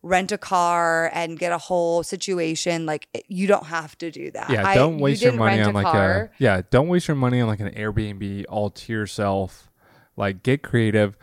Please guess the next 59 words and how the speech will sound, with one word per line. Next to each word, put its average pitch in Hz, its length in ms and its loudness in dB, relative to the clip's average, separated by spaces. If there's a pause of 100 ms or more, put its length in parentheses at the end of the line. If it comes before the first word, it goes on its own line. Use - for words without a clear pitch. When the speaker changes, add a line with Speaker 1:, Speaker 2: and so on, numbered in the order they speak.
(220)
Speaker 2:
If 127 360 0
she 156 300 0
has 151 180 2
a 143 40 2
lot 123 200 2
of 117 60 -4
Speaker 1:
If - 40 -12
Speaker 2:
friends 123 180 0
Speaker 1:
she's 110 160 -2
Speaker 2:
in 101 60 -4
Speaker 1:
in 104 40 0
the 107 80 2
Speaker 2:
your 117 60 6
Speaker 1:
body 226 220 4
Speaker 2:
cities 160 220 2
Speaker 1:
of - 40 2
Christ, 214 240 0
she - 120 -6
probably 202 380 -2
has 208 180 0
guy 170 180 -2
friends 165 380 -6
that 165 180 -8 (180)
you 175 220 -16
could 165 140 -16
stay - 180 -14
Speaker 2:
Oh, 170 80 2
Speaker 1:
with. 160 140 0
Speaker 2:
yeah, 151 180 -2
absolutely. 127 640 -4
Speaker 1:
Or 98 60 -4
vice 175 240 -10
versa. - 340 -18
Speaker 2:
Absolutely. 120 600 -6
And, 104 240 -12 (180)
you 120 120 -4
know, 104 120 -2
I'd 156 220 -2
be 127 100 2
willing 107 300 -2
to 101 80 -6
sleep 113 240 -6
on 98 100 -4
a 90 60 -10
couch, - 580 -2 (480)
uh, 98 220 -4
or 101 160 -2
even 117 220 -2
the 95 60 -8
floor 110 360 -2
at 92 100 -6
somebody's 95 320 -10
house 101 300 -8
to 110 100 -12
make 98 180 -8
it 92 100 -6
work. 95 440 -8
Speaker 1:
Yeah. - 260 -16 (160)
Speaker 2:
So 95 500 0